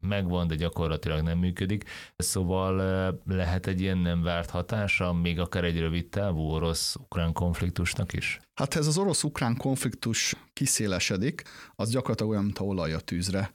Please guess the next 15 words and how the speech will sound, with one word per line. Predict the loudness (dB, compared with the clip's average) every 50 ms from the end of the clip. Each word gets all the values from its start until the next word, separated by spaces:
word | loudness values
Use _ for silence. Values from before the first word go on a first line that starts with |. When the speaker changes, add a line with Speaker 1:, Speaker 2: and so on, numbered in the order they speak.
| -12 -20 -18 _
Speaker 2:
tehát | -6 -6 -2 -2
az | 0 0
biztos, | 0 0 0 0 0 -2
hogy | -2 -2
az | -2 0
energiárakat | 0 0 -2 -2 -2 -2 -2 -2 -2 -4 -4 -2 -2
nagy | 0 0 0
mértékben | 0 0 -2 -4 -4 -4 -4 -2 -2 -2 0
meg | -2 -2 -4
tudja | -6 -6 -6 -4 -2 0
emelni. | 0 2 2 2 2 2 2 0 -2 -4 -8 -20 -20 -20 _ _ _ -4 -2
Ugye | 0 0
Oroszország | 0 0 0 0 0 0 0 0 0 0 0 0 2 2
a |
világ | 2 2 2 0 0 0 0 -2 -2